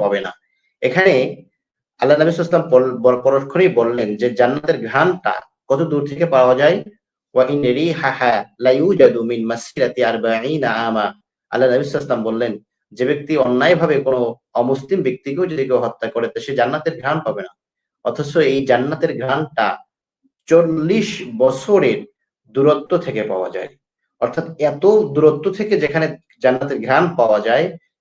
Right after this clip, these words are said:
সেইটুকু দূরত্বেও, অর্থাৎ জান্নাত থেকে চল্লিশ বছরের দূরত্বের মধ্যেও যে ব্যক্তি মানুষকে অন্যায়ভাবে হত্যা করবে, তার অবস্থানটা হবে না। তো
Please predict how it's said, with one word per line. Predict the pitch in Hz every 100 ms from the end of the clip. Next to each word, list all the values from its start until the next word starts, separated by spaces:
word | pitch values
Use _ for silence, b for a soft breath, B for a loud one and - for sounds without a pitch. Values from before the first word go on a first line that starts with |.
| _
সেইটুকু | - 156 202 - - 208 208 202
দূরত্বেও, | 143 143 156 - - 165 104
অর্থাৎ | 107 120 160 160 160 _
জান্নাত | 127 139 175 202 202
থেকে | 190 175 -
চল্লিশ | 143 175 147
বছরের | 127 - 180 -
দূরত্বের | 131 139 - 170
মধ্যেও | 147 120 110 - 180 -
যে | 131
ব্যক্তি | 131 131 -
মানুষকে | 151 131 147 - 185
অন্যায়ভাবে | 147 127 135 147 165
হত্যা | 135 - 131
করবে, | 131 117 131 - -
তার | 127
অবস্থানটা | 117 117 - 123 123 175 - _ _ _ -
হবে | 101
না। | 92 - _ _ _ _ _ _
তো | 113 110 104 104